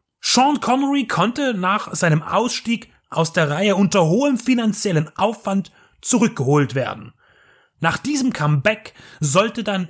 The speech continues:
endlich Roger Moore das Rennen machen und wurde zu Bond in Leben und Sterben lassen, neunzehnhundertdreiundsiebzig.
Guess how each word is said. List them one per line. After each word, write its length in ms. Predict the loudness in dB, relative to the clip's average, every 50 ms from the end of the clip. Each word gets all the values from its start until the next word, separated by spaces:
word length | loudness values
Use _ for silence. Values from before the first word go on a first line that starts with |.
| _
endlich 500 | -2 0 0 0 -2 -6 -6 -6 -6 -6
Roger 440 | -2 0 2 2 2 0 0 0 2
Moore 460 | 4 6 6 6 6 6 4 2 2
das 220 | 0 0 0 0 0
Rennen 340 | -2 0 0 2 2 2
machen 280 | 2 0 -2 -2 -2 0
und 320 | 2 2 2 2 2 0
wurde 300 | 0 2 2 2 2 0
zu 260 | 0 0 0 0 0 2
Bond 480 | 2 0 0 -2 -8 -12 -12 -14 -16 -18 -20 -20 -20 _
in 380 | -4 -2 0 2 2 0 -2 -4 -8 -16 _ _ _
Leben 480 | 0 2 2 2 2 0 0 -2 -2 -2
und 220 | 0 0 2 2
Sterben 420 | 0 0 0 0 -2 -2 -4 -4 -6
lassen, 480 | -6 -4 -4 -4 -4 -4 -6 -8 -10 -6 _
neunzehnhundertdreiundsiebzig. 1800 | 2 4 4 4 2 0 0 -2 -2 0 0 0 0 0 0 -2 -2 -2 -4 -2 -2 0 0 0 -2 -2 -6 -8 -8 -8 -6 -8 -10 -12 -14 -16